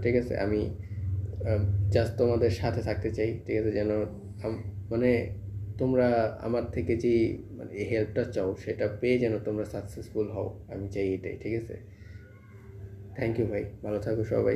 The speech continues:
ঠিক আছে? আর কোনো প্রবলেম হলে অবশ্যই কমেন্ট বক্সে কমেন্ট করে জানিয়ে দাও,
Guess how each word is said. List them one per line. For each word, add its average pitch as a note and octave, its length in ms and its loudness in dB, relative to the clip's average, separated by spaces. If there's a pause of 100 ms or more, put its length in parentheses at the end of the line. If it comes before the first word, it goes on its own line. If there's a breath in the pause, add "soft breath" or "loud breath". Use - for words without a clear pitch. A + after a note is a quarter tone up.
(140)
ঠিক A#2+ 140 -2
আছে? A#2+ 200 -4
আর G#2 160 -2
কোনো A2 240 -2
প্রবলেম G#2 360 0
হলে A#2+ 180 2
অবশ্যই G#2+ 380 2
কমেন্ট G#2 320 2
বক্সে G#2 220 -4
কমেন্ট G#2 320 0
করে G#2+ 200 4
জানিয়ে G#2+ 320 4
দাও, A#2 180 4